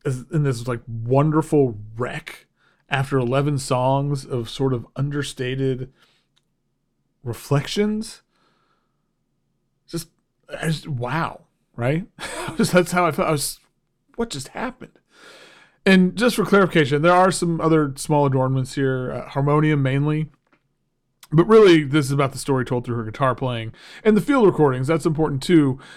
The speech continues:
because they're so wonderful. They're these snippets of her life, you know, like walking a gravel path, or there's these, like, recordings of these sort of frenzied chickens, um, rain, and then the, the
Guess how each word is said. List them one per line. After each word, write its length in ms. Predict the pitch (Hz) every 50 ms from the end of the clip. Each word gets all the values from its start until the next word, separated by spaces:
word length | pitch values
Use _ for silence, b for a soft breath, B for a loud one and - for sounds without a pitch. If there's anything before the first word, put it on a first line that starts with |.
| B B B B B B
because 320 | - 135 - 180 165 139 131
they're 140 | 147 170 143
so 200 | - 226 220 196
wonderful. 460 | 160 147 165 170 160 156 - 143 139
They're 140 | 139 139 131
these 240 | 131 135 127 -
snippets 520 | - - - 180 175 175 175 147 - - -
of 200 | - 151 123 -
her 120 | 135 127
life, 600 | 123 131 139 143 143 127 123 117 - - - _ -
you 140 | 156 139 135
know, 100 | 123 120
like 200 | 123 127 120 117
walking 680 | 120 - 170 156 135 156 151 143 135 131 135 131 160 - b b b b b b b b _ _ _ _ _ _ -
a 140 | 143 139 131
gravel 400 | 117 - 143 143 143 139 139 131
path, 480 | - 139 135 127 120 117 117 113 -
or 180 | 120 123 120 120
there's 300 | 120 123 117 117 117 117
these, 260 | 127 120 117 - - _ -
like, 160 | 156 147 127
recordings 400 | - 120 - 151 143 143 135 -
of 100 | 131 120
these 140 | 123 123 120
sort 140 | - 139 135
of 60 | 131
frenzied 480 | - - 156 151 147 131 143 143 127 -
chickens, 680 | - - 156 - 147 139 135 127 120 120 113 110 - b b b b b b b b b b b - - _ -
um, 520 | 143 139 131 131 127 123 117 113 107 - _ _ _ _ _ _ _
rain, 760 | - - - 165 160 151 165 160 160 156 151 147 135 127 123 131
and 100 | 135 139
then 160 | 139 135 131 123 120 117 - _
the, 80 | - 131
the 60 | -